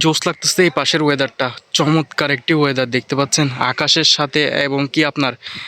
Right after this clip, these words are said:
আপনার গ্রামের যে পরিবেশটা, এক গ্রিন, এই গাছপালা, সা-, এগুলো হচ্ছে আপনার ঘাস আর কি, ঘাসগুলো দেখতে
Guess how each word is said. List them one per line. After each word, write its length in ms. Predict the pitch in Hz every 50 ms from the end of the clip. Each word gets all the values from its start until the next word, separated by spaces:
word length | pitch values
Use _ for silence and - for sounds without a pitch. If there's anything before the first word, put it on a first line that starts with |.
| - - -
আপনার 320 | - 135 127 - 139 131 123
গ্রামের 460 | 123 143 139 131 127 123 123 123 117
যে 100 | 127 123
পরিবেশটা, 600 | - - 131 127 127 127 135 135 - - 135 123 - - _ _ _ _ _ _ - -
এক 180 | - 131 127 123 127
গ্রিন, 300 | 120 123 127 139 143 135 123 110 _ - - - - - -
এই 180 | 131 131 131 123 123 127 135
গাছপালা, 440 | 127 123 - - - 123 123 120 117 117
সা-, 260 | - - - 143 - 135 139 131
এগুলো 180 | 123 151 165 175
হচ্ছে 160 | - - 196 196 185
আপনার 180 | - 170 151 139
ঘাস 280 | 127 151 143 156 151 - 170
আর 60 | 143 123 -
কি, 140 | - 170 202 - - - - - - - -
ঘাসগুলো 320 | - 139 151 151 147 151 160
দেখতে 300 | 147 143 143 135 - -